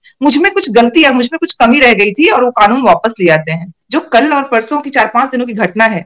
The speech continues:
वो भी किसान थे और किसानों में जाट ज्यादा थे, लेकिन तब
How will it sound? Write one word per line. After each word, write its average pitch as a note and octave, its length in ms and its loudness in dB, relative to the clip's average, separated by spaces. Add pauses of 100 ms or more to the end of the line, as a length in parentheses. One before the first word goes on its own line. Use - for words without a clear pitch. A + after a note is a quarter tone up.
(120)
वो B3 120 4
भी F4+ 120 6
किसान D#4+ 500 2
थे D#4+ 120 2 (360)
और B3 100 4
किसानों B3+ 440 0
में F4+ 200 4
जाट G#3 380 2
ज्यादा F3+ 340 4
थे, E3 180 -6 (300)
लेकिन C#4 240 4
तब C4+ 380 2